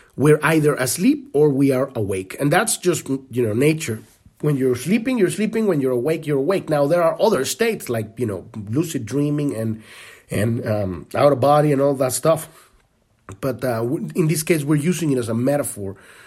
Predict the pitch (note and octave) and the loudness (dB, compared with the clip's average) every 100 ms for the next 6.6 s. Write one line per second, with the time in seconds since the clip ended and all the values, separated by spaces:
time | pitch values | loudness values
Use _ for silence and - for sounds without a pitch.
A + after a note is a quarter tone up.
0 | - _ - D3+ C#3 - G#2+ G#2 - A3+ | -20 _ -6 -2 0 -2 -4 -6 -6 -2
1 | A#3+ F#3 D#3 A2+ C#3 A#2+ B2+ A#2 A#2 G#2+ | 0 2 2 0 -4 -2 -2 -2 -2 -2
2 | A2 C#3+ B2 C#3 A2+ G#2 G#2 - G#2+ G2 | -2 -2 -2 -4 -4 -4 -6 -6 -6 -6
3 | D#2 - - _ _ - - - - - | -10 -16 -20 _ _ -20 -20 -20 -20 -20
4 | - _ - - B3+ - - - - _ | -20 _ 4 6 4 2 -4 -10 -14 _
5 | _ _ _ _ _ _ - E3 F3 - | _ _ _ _ _ _ -2 2 2 2
6 | E3+ D3+ C3 C#3+ B2 A#2 | 2 2 2 0 0 -4